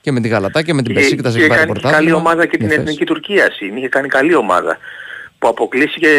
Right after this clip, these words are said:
Speaker 2: αν θυμάμαι, δεν θυμάμαι όπου πλέον αποκλείστηκε.
Speaker 1: Από τις
Speaker 2: Δεν
Speaker 1: βολές
Speaker 2: απο-
Speaker 1: του Τσεντί Οσμάν και αποκλείστηκε από τη Γαλλία, που έπαιξε τελικό μετά Ευρωμπάσκετ η Γαλλία.
Speaker 2: Μπρα-,
Speaker 1: Και ου-, στην
Speaker 2: μπράβο.
Speaker 1: ουσία, σε εκείνο το μάτς, αν δεν έχανε τις βολές ο Οσμάν,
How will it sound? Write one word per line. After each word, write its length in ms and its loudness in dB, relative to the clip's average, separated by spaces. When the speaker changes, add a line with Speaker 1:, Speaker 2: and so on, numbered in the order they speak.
Speaker 2:
αν 80 -4
θυμάμαι, 360 -6
δεν 220 -8
θυμάμαι 220 -4
όπου 160 -6
πλέον 180 -4
αποκλείστηκε. 580 -6
Speaker 1:
Από 200 0
τις 100 0
Speaker 2:
Δεν 100 2
Speaker 1:
βολές 180 4
Speaker 2:
απο- 100 0
Speaker 1:
του 60 -2
Τσεντί 300 0
Οσμάν 420 2
και 80 -4
αποκλείστηκε 360 -2
από 140 2
τη 80 -2
Γαλλία, 420 2
που 80 -2
έπαιξε 260 -2
τελικό 280 0
μετά 180 2
Ευρωμπάσκετ 460 0
η 40 0
Γαλλία. 420 0
Speaker 2:
Μπρα-, 200 2
Speaker 1:
Και 120 4
ου-, 100 2
στην 140 4
Speaker 2:
μπράβο. 180 4
Speaker 1:
ουσία, 280 0
σε 120 -4
εκείνο 220 0
το 120 0
μάτς, 300 0
αν 120 0
δεν 120 2
έχανε 240 2
τις 120 -2
βολές 320 0
ο 60 2
Οσμάν, 420 0